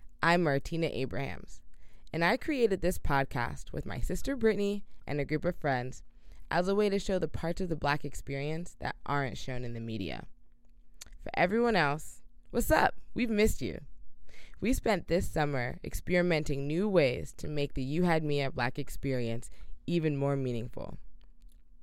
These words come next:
By the way, have you signed up for our newsletter yet? If not, you should.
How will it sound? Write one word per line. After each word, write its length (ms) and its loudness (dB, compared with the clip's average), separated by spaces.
By 160 2
the 100 0
way, 240 -4
have 160 -8
you 160 -4
signed 260 0
up 140 -2
for 140 4
our 100 4
newsletter 400 2
yet? 300 0
If 180 -2
not, 420 6
you 280 -2
should. 420 2